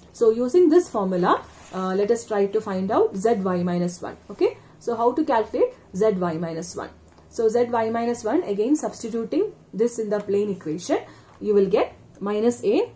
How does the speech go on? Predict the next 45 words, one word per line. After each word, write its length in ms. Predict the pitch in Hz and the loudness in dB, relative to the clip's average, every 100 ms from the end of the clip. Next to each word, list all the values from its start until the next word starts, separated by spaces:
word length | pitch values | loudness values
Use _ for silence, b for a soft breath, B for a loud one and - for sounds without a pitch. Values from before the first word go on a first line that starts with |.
| - | -6
the 80 | 208 | -4
new 140 | 220 226 | -2 0
value 220 | 220 220 | 0 0
of 100 | 220 | -2
x 300 | 196 - - | -6 -8 -4
dash 280 | 202 208 233 | -4 -2 -4
is 160 | 233 | -4
x 200 | 180 - | -8 -6
minus 380 | 208 202 214 - | -4 -2 -4 -4
one 180 | 185 185 | -4 -2
by 180 | 190 180 | -2 0
one, 240 | 175 - B B B B | 0 0 B B B B
and 180 | 196 202 | -4 -2
y 140 | 214 226 | 0 2
is 340 | 269 - - | 2 0 -2
y 260 | 190 190 202 | 0 2 4
minus, 560 | 196 190 190 190 - - | 2 0 0 -2 -8 -8
uh, 280 | 165 156 156 | -8 -4 -2
y 120 | 202 | 0
is 420 | 220 302 - - B B - | 0 0 -2 -12 B B -4
y 140 | 196 | 0
minus 380 | 196 180 170 175 | 0 0 -2 -4
one, 160 | 127 - | -10 -4
right? 300 | 180 370 480 B - - | 0 0 0 B -20 -6
So 100 | 214 | -2
y 160 | 202 202 | 0 0
minus 280 | 202 202 202 | -2 -4 -4
one 160 | 196 | -4
minus 320 | 190 185 190 | -4 -4 -4
d 180 | 190 196 | -4 -2
by 180 | 175 170 | 0 -2
c. 260 | 175 151 b b - | -2 -6 b b -8
So 140 | - | 0
I've 160 | 240 226 | 0 4
just, 340 | 320 359 - | 2 2 0
uh, 360 | 214 196 190 185 | 0 2 2 2
rearranged 520 | 214 233 226 277 - | 4 6 6 4 2
this 180 | 262 254 | -6 0
equation, 540 | 311 - 170 175 277 508 B B _ | 0 0 -4 -2 -2 -2 B B _
um, 560 | - 190 190 190 196 185 - | -8 -6 -4 -2 -4 -6 -10
expanded 560 | - - 208 208 294 | -12 -6 -4 4 4
and 160 | 311 214 | 4 4
rearranged 380 | 208 208 208 208 | 4 4 4 2
this 160 | 196 | 2
equation. 500 | 180 165 156 - 339 | 0 -4 -6 -2 -4